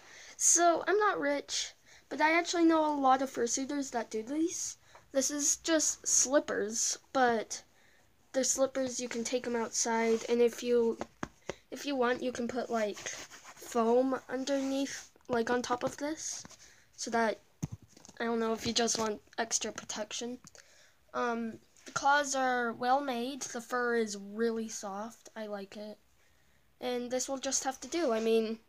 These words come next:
nobody has noticed it yet, so, uh, I think it's working. <laughs> The inside is kind of like the paw, almost. But, yeah, there's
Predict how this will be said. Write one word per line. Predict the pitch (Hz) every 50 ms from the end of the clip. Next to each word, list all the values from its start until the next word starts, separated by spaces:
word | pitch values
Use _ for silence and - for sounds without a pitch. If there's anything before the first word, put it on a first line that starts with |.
| _ _
nobody | - 233 226 226 254 254 247 240
has | 226 233 226 220 208 - - -
noticed | - 208 208 214 233 254 254 - - - - 233
it | 214 208 - - _ _ _ _ -
yet, | 214 214 190 202 240 262 - - -
so, | - - 233 226 214 214 202 202 202 208 - - - _ _ _ _ - - _ _ _ _ _ _ _ _ _ _ _ -
uh, | - 226 220 202 185 - -
I | 208
think | 208 - 226 226 233
it's | 226 - -
working. | 214 254 - - 202 202 196 226 - - - _ _
<laughs> | - 320 - - - - - _ _ - - - - - - - - _ -
The | - 262 254 233 233 - _
inside | - 254 254 254 - - 262 262 262 254 247 233
is | 240 233 233 226 226 220 - - - - - _ _ _ _ -
kind | - 269 285
of | 311 339
like | 311 294 269 - -
the | - 220 - _ _ _ _ -
paw, | - - - 202 202 208 233 262 294 320 330 330 - _ _ _ _ _ _ _ _ - -
almost. | - 262 269 285 302 330 311 - - - - - _ _ _ _ _ _ _ _ _ _ _ _ _ - - - - - -
But, | 240 226 220 208 202 - - _ _ - - - _ _ _ _
yeah, | - - 117 120 - 170 - - -
there's | - 254 262 262 247 -